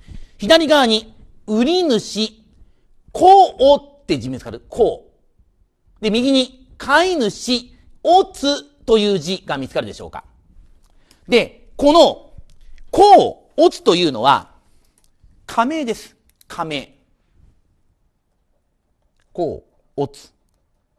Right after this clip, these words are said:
へい、てい。そうしなりますから見るだけでいいからね。何言ってるかっていうと、たまにありません？ニュースかなんかで。「根本をよく知るAさん。あいつはね、絶対やると思いましたよ。ええ、いつか犯罪すると思いました」と。こんな風になんか、か-、か-、Aさんとか名前出ると思うんですけど、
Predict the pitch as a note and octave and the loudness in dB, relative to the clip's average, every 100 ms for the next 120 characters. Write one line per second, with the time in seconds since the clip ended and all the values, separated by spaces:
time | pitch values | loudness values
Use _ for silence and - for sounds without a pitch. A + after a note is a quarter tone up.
0 | _ - D3+ E2+ _ _ _ _ _ _ | _ -10 -8 -8 _ _ _ _ _ _
1 | - C#3 - _ - A#3+ F#3 G3+ G#3 - | -8 -8 -10 _ -10 -8 -6 -8 -8 -10
2 | A#2+ A#2 F2+ F2 D2 E2+ _ _ _ _ | -14 -14 -16 -20 -20 -20 _ _ _ _
3 | _ E3 D3+ - A2 F#2+ - F2 G#2+ F2+ | _ -14 -12 -12 -14 -16 -16 -16 -14 -14
4 | - D3 D3+ C#3+ D3+ C#3 B2 - G#2 G2 | -14 -14 -12 -14 -16 -14 -16 -16 -20 -20
5 | C#2+ - _ _ - - - - - D#4+ | -20 -20 _ _ -20 -20 -12 -2 2 2
6 | G3+ G#3 - C#3 G3+ C#3+ E2 - _ - | 0 -4 -8 -4 -2 -4 -10 -18 _ -2
7 | B3+ - C5+ C#5 - - D5 C#5 B4+ A#4+ | -2 0 0 0 -4 0 2 2 0 -2
8 | A#4 E4 - - C#5 D5 A#4+ C#5 - C#5 | -2 -4 -2 4 8 10 8 4 2 2
9 | B4 B4+ C5 A#4 A#4 A#4+ B4 - - - | 2 0 -2 -2 -2 -4 -2 -2 -2 -8
10 | - - A3+ G#3+ F3+ E3 - - A3+ G3+ | -16 -8 -4 -4 -4 -4 -6 -8 -8 -8
11 | - E3+ A#3 C4 G#3+ F#3+ D3 F#3+ F#3+ F3+ | -10 -2 4 4 4 0 0 0 0 -2
12 | D3 B2+ A2+ G#2 A2 F2 | -4 -8 -12 -12 -10 -10